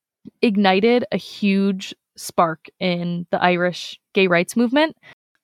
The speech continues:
Just days after the trial, four hundred people marched from Liberty Hall in Dublin to Fair-, Fairview Park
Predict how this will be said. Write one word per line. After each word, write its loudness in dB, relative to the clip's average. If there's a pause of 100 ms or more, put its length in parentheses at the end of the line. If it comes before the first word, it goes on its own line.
Just 0
days 2
after 0
the 0
trial, 0 (300)
four 2
hundred 0
people 0
marched 0
from 0
Liberty 2
Hall 2
in 0
Dublin 0
to -4
Fair-, -4 (320)
Fairview 0
Park 0